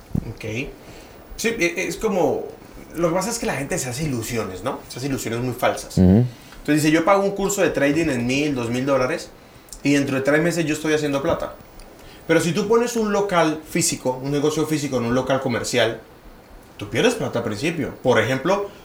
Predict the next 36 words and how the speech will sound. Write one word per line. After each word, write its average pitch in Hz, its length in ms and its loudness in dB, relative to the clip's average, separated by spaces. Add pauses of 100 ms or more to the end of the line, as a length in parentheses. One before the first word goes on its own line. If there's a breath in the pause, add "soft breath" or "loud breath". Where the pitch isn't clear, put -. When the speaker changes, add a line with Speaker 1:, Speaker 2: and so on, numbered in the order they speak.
(140)
Speaker 1:
adecuar 131 580 4
el 170 100 -2
local 135 360 -2 (260)
te 135 80 -10
puede 117 180 -4
costar 113 480 0 (140)
cinco 123 340 -6
mil, 113 260 -4
seis 104 200 -10
mil, 113 180 -6
siete 110 240 -10
mil 101 160 -8
dólares. 95 460 -10
Y 107 140 -2
eso - 180 4
Speaker 2:
Correcto. 82 320 0 (800)
Speaker 1:
lo 147 160 2
perdiste, 113 640 0 (240)
porque 120 160 -8
eso 139 160 -2
no 180 80 2
lo 180 160 0
puedes, 170 380 2
no 135 120 -2
lo 139 80 0
puedes 151 160 0
retornar. 131 520 -2 (260 loud breath)
No 214 220 4
lo 247 160 4
que 190 100 0
no 165 120 2
lo 208 160 0
perdió, 170 400 2
lo 151 180 4
invirtió. 139 960 2 (380)
Bueno, 147 420 2